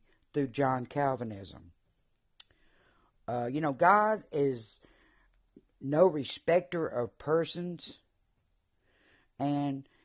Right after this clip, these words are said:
this is a gender prejudice,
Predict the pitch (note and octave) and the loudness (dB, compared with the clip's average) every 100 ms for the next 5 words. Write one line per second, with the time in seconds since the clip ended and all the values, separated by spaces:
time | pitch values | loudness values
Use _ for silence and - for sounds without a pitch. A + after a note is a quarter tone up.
0 | _ A3 A#3+ - F3 D#3+ C#3 A2+ B2+ F#3 | _ -4 -4 -6 -4 -2 -2 -6 0 2
1 | G3+ E3+ C3+ - - E3+ F3+ C#3 B2 A2+ | 2 2 0 -4 0 4 4 2 -4 -4
2 | G#2+ - | -8 -12